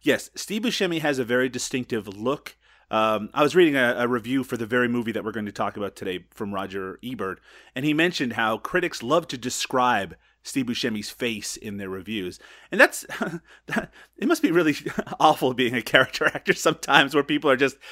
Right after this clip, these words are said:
like, like they, they just rev up to just let loose on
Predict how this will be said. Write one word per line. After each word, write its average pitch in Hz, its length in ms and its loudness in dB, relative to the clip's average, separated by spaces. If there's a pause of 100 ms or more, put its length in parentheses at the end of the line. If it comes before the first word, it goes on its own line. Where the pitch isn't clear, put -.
(120)
like, 123 220 2
like 123 160 0
they, 135 120 2 (120)
they 131 120 0
just 139 320 -2 (240)
rev 151 400 8
up 151 260 8
to 127 140 -2
just 120 260 -8
let 135 260 6
loose 139 380 2
on 117 260 0